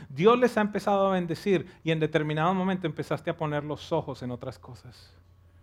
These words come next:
Y aquello que tanto le pediste a Dios, aquello que tanto por lo que oraste, aquello por lo que ayunaste, Dios te lo concedió y ahora esa es la excusa para no estar acá con Dios.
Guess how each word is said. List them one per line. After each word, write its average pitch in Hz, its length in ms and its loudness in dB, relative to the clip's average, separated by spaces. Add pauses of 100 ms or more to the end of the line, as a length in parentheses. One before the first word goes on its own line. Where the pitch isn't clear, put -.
(920)
Y 185 140 6
aquello 226 580 4
que 214 120 2
tanto 247 440 6
le 254 140 8
pediste 214 480 4
a 254 80 8
Dios, 202 340 4
aquello 214 380 2
que 214 120 2
tanto 262 520 6
por 214 120 4
lo 208 120 4
que 202 80 6
oraste, 190 460 12
aquello 240 260 0
por 254 140 6
lo 226 100 6
que 220 80 6
ayunaste, 214 580 6
Dios 226 220 6
te 262 80 4
lo 240 140 6
concedió 214 480 6
y 240 80 4
ahora 247 480 8
esa 277 320 12
es 262 80 8
la 247 140 6
excusa 285 540 10
para 190 200 8
no 202 100 4
estar 202 260 4
acá 170 260 4
con 143 140 -2
Dios. 135 440 -6